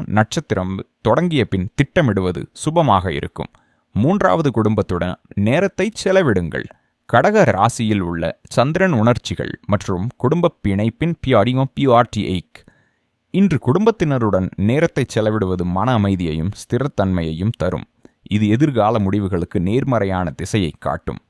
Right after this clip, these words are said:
நான்காம் தர்மம், தானம் மற்றும் சேவை தொடர்பான பணிகளில் ஈடுபடுங்கள். செவ்வாய்க்கிழமையன்று தேவைப்படுபவருக்கு உணவு, சிவப்பு நிற ஆடை அல்லது துவரம், பருப்பு தானம் செய்வது மிகவும் மங்களகரமானது. இது பாவச் செயல்களை அழித்து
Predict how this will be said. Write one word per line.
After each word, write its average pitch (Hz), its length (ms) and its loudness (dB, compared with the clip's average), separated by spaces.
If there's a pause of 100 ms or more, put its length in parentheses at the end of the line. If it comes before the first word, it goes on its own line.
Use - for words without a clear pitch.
(320)
நான்காம் 131 500 0
தர்மம், 85 300 -8 (160)
தானம் 98 420 -2
மற்றும் 92 420 -8
சேவை 151 300 -2
தொடர்பான 113 480 0
பணிகளில் 85 520 -6
ஈடுபடுங்கள். 104 640 -4 (360)
செவ்வாய்க்கிழமையன்று 117 1040 0 (100)
தேவைப்படுபவருக்கு 92 1000 -2
உணவு, 107 400 -4
சிவப்பு 135 440 -4
நிற 98 160 0 (120)
ஆடை 113 380 2
அல்லது 98 420 -4
துவரம், 104 500 -4
பருப்பு 139 360 0
தானம் 104 300 0
செய்வது 69 380 -8 (120)
மிகவும் 131 520 0
மங்களகரமானது. 71 880 -2 (420)
இது 98 160 -2
பாவச் 123 400 2
செயல்களை 131 380 0
அழித்து 90 420 -4